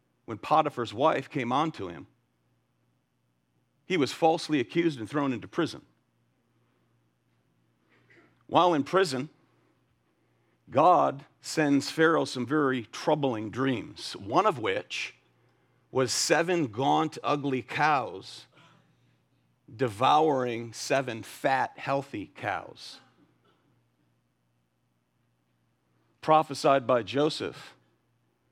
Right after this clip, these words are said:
that there would be seven years of plenty, followed by seven years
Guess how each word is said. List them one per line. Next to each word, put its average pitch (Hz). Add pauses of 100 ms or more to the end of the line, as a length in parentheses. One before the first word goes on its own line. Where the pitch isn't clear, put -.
(680)
that 123
there 131
would 123
be 117
seven 147
years 139
of -
plenty, 139 (920)
followed 127
by 110
seven 135
years 127